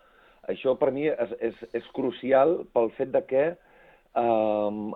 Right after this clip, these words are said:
malgrat haver tingut una, alguna caiguda, que ràpidament, eh, eh, això no et condicioni la feina, no et condicioni en els assajos, i que els castells, eh, puguin continuar sortint. El,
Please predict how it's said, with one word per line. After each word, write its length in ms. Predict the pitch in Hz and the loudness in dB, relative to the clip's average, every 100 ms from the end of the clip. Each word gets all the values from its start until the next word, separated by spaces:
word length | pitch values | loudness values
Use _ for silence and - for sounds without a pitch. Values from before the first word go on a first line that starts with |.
| 110 | -6
malgrat 600 | 107 117 110 117 113 120 | 0 2 2 0 0 0
haver 260 | 120 127 123 | 2 2 0
tingut 420 | 127 123 120 123 | -10 -6 -6 -4
una, 680 | 123 120 117 113 113 110 110 - | -4 -2 -2 -2 -2 -4 -4 -4
alguna 420 | 101 104 117 107 | -4 -2 -2 -2
caiguda, 580 | 110 95 113 131 190 240 _ _ _ _ - | -4 -2 0 0 -2 -6 _ _ _ _ 0
que 80 | 117 | 0
ràpidament, 760 | - 143 - 156 131 131 165 - | 2 0 0 0 0 0 -4 -8
eh, 880 | - 113 107 104 95 92 87 87 87 | -6 -2 2 2 0 -4 -6 -6 -8
eh, 360 | - 87 85 85 - | -6 -6 -4 -6 -8
això 160 | - 127 | -4 -4
no 220 | 123 131 | -2 -4
et 80 | - | -4
condicioni 600 | 139 127 117 - 117 107 | -6 -4 -6 -4 -6 -4
la 100 | 95 | -6
feina, 360 | 92 98 113 147 | -4 -2 -4 -6
no 100 | 123 | -8
et 60 | 90 | -10
condicioni 720 | 101 92 85 98 90 85 85 | -8 -8 -8 -10 -10 -12 -12
en 140 | 85 85 | -14 -10
els 160 | 82 87 | -10 -10
assajos, 500 | 87 98 110 147 160 _ - - - | -6 -6 -4 -4 -4 _ -20 -20 -14
i 80 | 101 | 0
que 80 | 107 | 2
els 100 | - | 2
castells, 400 | 110 110 110 113 | -4 -4 -4 -2
eh, 340 | 123 113 92 87 _ _ | 0 2 2 -2 _ _
puguin 300 | - 95 113 | -8 -6 -4
continuar 800 | 120 101 95 90 87 85 92 98 95 | -6 -6 -6 -8 -6 -6 -6 -6 -6
sortint. 440 | 90 - 87 80 - _ - - _ - | -10 -8 -8 -8 -14 _ -20 -20 _ -6
El, 1120 | 98 92 90 87 85 85 82 82 82 80 76 | -4 -2 0 0 -2 -4 -6 -6 -8 -10 -12